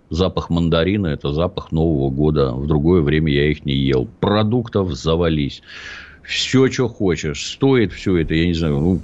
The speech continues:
копейки буквально. Никак, ну, конечно, ты можешь там ходить на рынке, покупать мега дорогую еду, но с голоду ты не помрешь никак. Но граждане все равно недовольны.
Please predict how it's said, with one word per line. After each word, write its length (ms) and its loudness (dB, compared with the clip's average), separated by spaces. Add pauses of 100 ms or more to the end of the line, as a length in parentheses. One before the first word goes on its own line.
копейки 640 0
буквально. 800 -2
Никак, 480 0
ну, 220 2
конечно, 440 -2
ты 60 0
можешь 240 -2
там 140 -4
ходить 340 -2
на 100 2
рынке, 360 2
покупать 520 -2
мега 320 2
дорогую 640 2
еду, 320 2
но 480 2
с 140 -2
голоду 360 4
ты 320 0
не 120 0
помрешь 420 0
никак. 420 -6 (300)
Но 100 4
граждане 460 2
все 180 -2
равно 280 0
недовольны. 800 -2